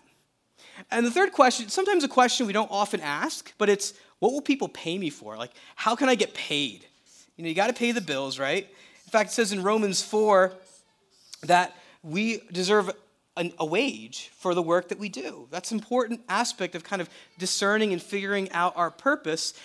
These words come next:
And then fi-, the final question, I think this question also gets overlooked a little bit, is how can I help others?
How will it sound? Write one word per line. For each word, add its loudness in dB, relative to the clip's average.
And 2
then 4
fi-, 4
the -4
final 6
question, 2
I -12
think -2
this -4
question 2
also 0
gets -6
overlooked -4
a -16
little -6
bit, -6
is -6
how 4
can -2
I 2
help 0
others? -4